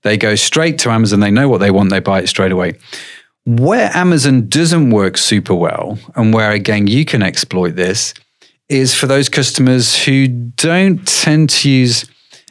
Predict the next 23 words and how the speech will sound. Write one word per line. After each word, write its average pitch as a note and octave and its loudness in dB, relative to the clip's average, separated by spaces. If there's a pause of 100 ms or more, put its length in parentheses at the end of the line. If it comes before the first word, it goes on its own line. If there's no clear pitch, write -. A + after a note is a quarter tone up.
(140)
Amazon C3 2
as A2+ -2
their A#2 0
first A#2 0
point A2+ 0
of - -4
call G2 2
because A2 -2
they C3 0
don't E3+ 0
technically E3 0
know F#3 2
what C#3+ 2
it G#2 2
is G2 0
they G2 0
want. F#2 0
They B2+ 2
know E3 2
they've C#3 0
got B2 0
a A2+ -2
problem, A#2 0